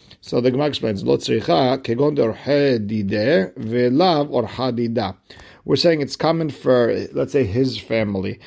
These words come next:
to bring two flutes and a, and a eulogizer, but not in her family. So her family is not used to this type of thing. Tanna Kama Savar,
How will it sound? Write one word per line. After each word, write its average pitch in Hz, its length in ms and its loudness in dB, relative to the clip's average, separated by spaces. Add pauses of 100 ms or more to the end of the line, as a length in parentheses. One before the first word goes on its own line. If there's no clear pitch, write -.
(200)
to 120 100 -4
bring 131 480 2
two 139 240 -2
flutes 131 460 2
and 120 200 0
a, 113 300 0
and 107 160 -4
a 104 80 -2
eulogizer, 117 680 0
but 151 120 2
not 156 280 0
in 131 120 0
her 120 160 2
family. 104 520 -6
So 113 240 -4
her 123 160 0
family 120 260 -4
is 107 80 -4
not 113 140 -4
used 113 160 -6
to 113 80 -4
this 101 120 -6
type 110 220 -6
of 113 80 -6
thing. 123 260 0 (380)
Tanna 160 320 2
Kama 127 220 0
Savar, 101 560 -4